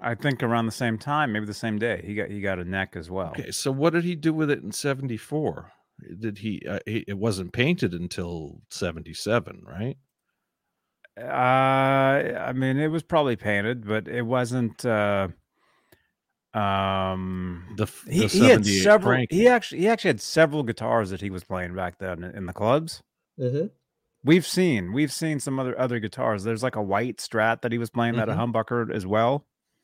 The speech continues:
Speaker 2: Yeah. Les Paul, I think he had, eh, 'cause we know his, his dad bought him a Les Paul in, in, like, what, the early seventies, late sixties or something.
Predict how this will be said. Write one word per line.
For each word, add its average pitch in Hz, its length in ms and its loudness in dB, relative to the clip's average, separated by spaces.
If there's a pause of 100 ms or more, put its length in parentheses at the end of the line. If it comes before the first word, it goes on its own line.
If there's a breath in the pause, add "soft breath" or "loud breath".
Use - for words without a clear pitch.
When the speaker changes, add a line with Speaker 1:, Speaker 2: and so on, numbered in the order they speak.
(320)
Speaker 2:
Yeah. 113 160 -6 (1400)
Les 98 300 -2
Paul, 98 600 2
I 92 60 -6
think 95 200 -12
he 95 140 -10
had, 98 200 -4
eh, 101 240 -4
'cause 92 220 -2
we 107 220 0
know 107 240 2
his, 95 260 -2
his 87 240 -8
dad 85 320 -4
bought 82 180 -4
him 85 100 -6
a 78 60 -6
Les 80 220 -8
Paul 82 400 -4
in, 76 220 -12
in, 80 140 -12
like, 80 180 -12 (100)
what, - 160 -6 (140)
the - 120 -10 (120)
early 90 240 -2
seventies, 87 440 -2
late 87 200 -4
sixties 98 440 -4
or 95 60 -8
something. 107 420 -6